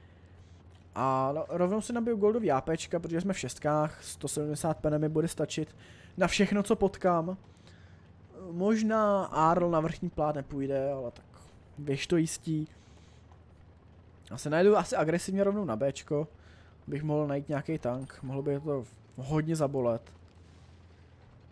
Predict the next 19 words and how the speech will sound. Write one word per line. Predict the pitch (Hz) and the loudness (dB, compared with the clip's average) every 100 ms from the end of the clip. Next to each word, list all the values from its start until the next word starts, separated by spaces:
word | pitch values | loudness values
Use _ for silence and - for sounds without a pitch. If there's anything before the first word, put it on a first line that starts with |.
| - - 139 | -20 -20 -18
Že, | 135 131 - - | -12 -10 -12 -18
tam, | - 233 | -6 -4
tamhle | 247 254 233 | 0 0 2
vidíme | 190 170 135 113 | 0 -2 -6 -8
hezky | - - 156 | -8 -10 -6
K | 120 120 | -4 -2
V | |
S | 139 - | -2 -4
ko. | - 139 - - - - - - - - - _ - | -6 -6 -6 -16 -18 -20 -20 -20 -20 -20 -20 _ -14
Ne, | 143 156 | -8 -4
asi | 160 - | -4 -2
si | 196 214 | 0 0
ještě | - | 0
nechci | 208 202 214 | -2 -2 -2
nabíjet | 208 226 | -2 -2
poločas, | - 147 160 - 175 - - - - | -2 -2 -2 -2 -6 -6 -12 -12 -10
takže | 139 156 | -8 -4
mu | 160 | -2
dám | 160 160 | -2 -4